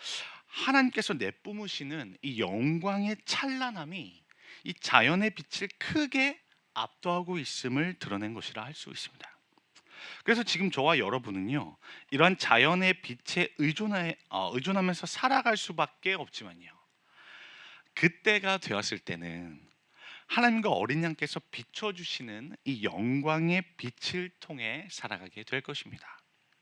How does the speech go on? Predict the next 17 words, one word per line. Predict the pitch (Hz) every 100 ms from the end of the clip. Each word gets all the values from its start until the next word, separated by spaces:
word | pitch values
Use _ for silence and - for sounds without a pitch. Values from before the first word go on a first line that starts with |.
| - - - - - -
내용 | 113 131 175
관찰 | 170 147 131 143 -
이 | 113
번입니다. | 131 156 107 85 - - - _ _ _ _ - - - - -
거룩한 | - 117 151 - 220 220
성 | - 247 127
안에는 | 98 117 120 98 117 85 78 85
누구만 | 98 123 143 190 185 196 190
들어갈 | 107 101 98 95
수 | - - 107 135 -
있습니까? | 143 - 185 151 - - - - _ _ _ _ _ - - -
이십칠 | - 147 - - 247
절에서 | 247 220 175 123 127 123
그 | -
답을 | - 104 110 139
제공해주고 | - 104 120 156 196 - 160 143
있는데요. | 107 85 80 85 127 147